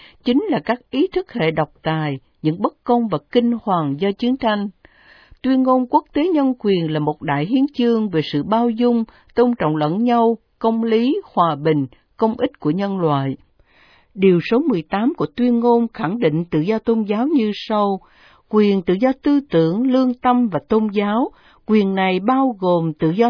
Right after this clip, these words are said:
thay đổi tôn giáo hoặc tín ngưỡng và tự do biểu lộ một cách biệt lập hoặc chung, công khai hoặc riêng tư, tôn giáo hoặc tín ngưỡng của mình qua việc phụng tự, giảng dạy, thực hành và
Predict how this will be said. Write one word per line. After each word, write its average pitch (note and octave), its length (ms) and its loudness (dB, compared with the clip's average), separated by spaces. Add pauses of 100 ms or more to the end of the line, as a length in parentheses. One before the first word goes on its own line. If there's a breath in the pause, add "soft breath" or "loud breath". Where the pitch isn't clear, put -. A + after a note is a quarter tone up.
thay C4 220 -4
đổi E3+ 240 0
tôn A#3+ 260 2
giáo B3 440 0
hoặc E3+ 160 -2 (100)
tín C4 160 0 (120)
ngưỡng F3 320 2 (380 soft breath)
và D#3 160 -2
tự D3+ 180 0
do G#3 180 -2
biểu D#3+ 240 0
lộ D#3 260 0
một D3 200 -4
cách - 200 -4
biệt E3+ 300 -4
lập D3+ 180 -4 (280)
hoặc D#3 120 -2 (160)
chung, A3 260 0 (440 soft breath)
công B3+ 300 0
khai A#3+ 380 -2 (120)
hoặc C#3 220 -4
riêng A3 340 -2
tư, G#3+ 320 2 (440 soft breath)
tôn B3+ 180 2
giáo B3 480 2
hoặc - 200 0
tín C4 120 0 (120)
ngưỡng F3 160 2
của - 180 -2
mình F#3 340 -2 (280 soft breath)
qua C4 260 0
việc D#3+ 160 0 (180)
phụng D#3 260 2 (100)
tự, D3+ 340 0 (140)
giảng D3+ 320 0
dạy, D3+ 400 -2
thực - 220 -6
hành D#3 340 -2
và C#3 80 -4